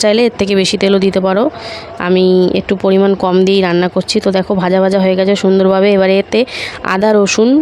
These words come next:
কাঁচা লঙ্কা আর জিরে আর একটু কাশ্মীরি লঙ্কার গুঁড়ো দিয়ে ভালো করে মিশিয়ে নাড়াচাড়া হচ্ছে।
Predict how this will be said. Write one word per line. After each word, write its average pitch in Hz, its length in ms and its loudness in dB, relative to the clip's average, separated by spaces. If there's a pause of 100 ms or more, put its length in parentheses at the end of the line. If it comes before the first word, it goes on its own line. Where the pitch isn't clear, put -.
(120)
কাঁচা 196 300 -2
লঙ্কা 196 340 0 (880)
আর 175 200 -2 (100)
জিরে 208 280 2 (380)
আর 175 180 -2
একটু - 240 -4 (160)
কাশ্মীরি 202 400 0
লঙ্কার 190 320 0
গুঁড়ো 196 160 2 (100)
দিয়ে 196 160 2 (200)
ভালো 175 160 0 (100)
করে 190 140 2 (120)
মিশিয়ে 190 360 0
নাড়াচাড়া 170 500 -2
হচ্ছে। 170 280 -4